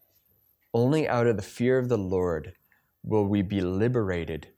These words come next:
to serve one another." I'm struck by that word, "will we be liberated." I'm desperate to be liberated.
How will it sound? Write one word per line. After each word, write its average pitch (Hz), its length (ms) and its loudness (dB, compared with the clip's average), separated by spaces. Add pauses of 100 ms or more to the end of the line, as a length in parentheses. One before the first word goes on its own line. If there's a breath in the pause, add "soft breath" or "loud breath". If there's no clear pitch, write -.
(140)
to - 120 -10
serve 98 420 -2
one 87 160 -6
another." 76 480 -16 (2500)
I'm 98 80 -16
struck - 460 -6
by 117 100 -2
that 95 220 -4
word, 92 380 -6
"will 90 120 -8
we 90 140 -8
be 90 160 -8
liberated." 82 720 -12 (2500)
I'm 92 220 -16
desperate 95 540 -4
to - 80 -14
be 80 100 -16
liberated. - 640 -20